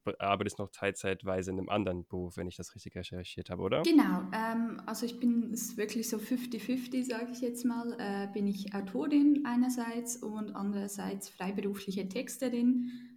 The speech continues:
Speaker 2: äh, also hundert Prozent, äh, <laughs> lebe ich vom Schreiben, sag ich jetzt mal, oder ist das Schreiben mein, mein, mein Lebensinhalt, mein Job, genau.
Speaker 1: Mhm.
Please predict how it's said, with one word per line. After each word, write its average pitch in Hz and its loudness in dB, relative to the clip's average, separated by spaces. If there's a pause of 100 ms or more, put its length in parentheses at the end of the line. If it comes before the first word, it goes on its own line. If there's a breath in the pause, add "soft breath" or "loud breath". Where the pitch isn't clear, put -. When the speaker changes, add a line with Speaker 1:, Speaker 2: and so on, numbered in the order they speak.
(140)
Speaker 2:
äh, 208 -4 (220)
also 190 2
hundert 208 0
Prozent, 190 0
äh, 180 -4 (200)
<laughs> - -8
lebe 208 4
ich - -2
vom 214 0
Schreiben, 202 2
sag 196 0
ich - -10
jetzt 208 -6
mal, 196 -4
oder - -8
ist - -8
das 226 0
Schreiben 190 2
mein, 185 -2
mein, 190 0
mein 190 -6
Lebensinhalt, 185 -4 (360)
mein 190 -6
Job, - -10 (200)
genau. 190 -2
Speaker 1:
Mhm. 101 4